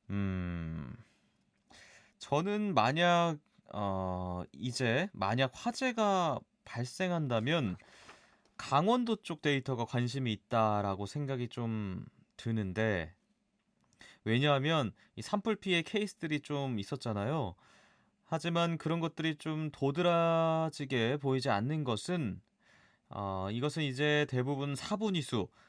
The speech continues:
중간값을 기준으로 보기 때문에 대부분의 화재는 진압 시간이 영에 가까운 것이죠. 다음은 장소별 화재 진압 시간을 보겠습니다. 장소에 영향을 받을까?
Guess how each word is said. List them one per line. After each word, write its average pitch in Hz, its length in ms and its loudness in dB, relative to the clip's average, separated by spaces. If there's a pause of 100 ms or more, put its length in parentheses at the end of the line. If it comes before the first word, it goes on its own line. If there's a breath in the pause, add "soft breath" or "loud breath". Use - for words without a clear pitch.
(140 soft breath)
중간값을 143 800 -2
기준으로 123 400 -2
보기 113 200 -2
때문에 113 600 -2 (460 soft breath)
대부분의 139 540 0
화재는 147 680 -2
진압 120 320 -4
시간이 113 640 0 (480 soft breath)
영에 113 460 4 (260)
가까운 98 440 -6
것이죠. 90 540 -6 (2000 loud breath)
다음은 151 600 2
장소별 131 680 0
화재 170 380 0
진압 147 380 -2
시간을 139 760 -2
보겠습니다. 92 760 -6 (760 soft breath)
장소에 151 600 -2
영향을 139 360 0
받을까? 110 880 0